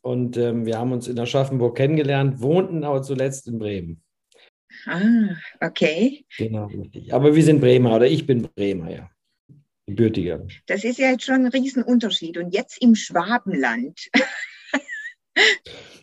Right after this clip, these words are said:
Speaker 1: Ja, das ist, ähm, das ist, man mag es als Herausforderung sehen. Ich habe schon zehn Jahre lang auf der badischen Seite gelebt,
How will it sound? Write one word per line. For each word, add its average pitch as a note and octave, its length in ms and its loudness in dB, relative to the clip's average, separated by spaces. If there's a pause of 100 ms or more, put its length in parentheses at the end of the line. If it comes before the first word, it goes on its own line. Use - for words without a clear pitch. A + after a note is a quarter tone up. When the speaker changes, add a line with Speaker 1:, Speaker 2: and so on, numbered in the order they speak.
(220)
Speaker 1:
Ja, C#3+ 420 6
das D3 140 8
ist, E3+ 260 6
ähm, D3 320 8
das C3+ 200 4
ist, D3 200 2
man C#3 160 6
mag D3 240 4
es D3 100 0
als C3 200 0
Herausforderung C3+ 600 0
sehen. B2+ 240 0
Ich C3 120 -4
habe E3 140 -2
schon D#3 300 -2
zehn E3 220 -2
Jahre D#3+ 240 -2
lang D3 260 -4
auf C3+ 140 -12
der C3 140 -4
badischen D#3+ 480 -2
Seite D#3+ 320 -2
gelebt, E3 440 -6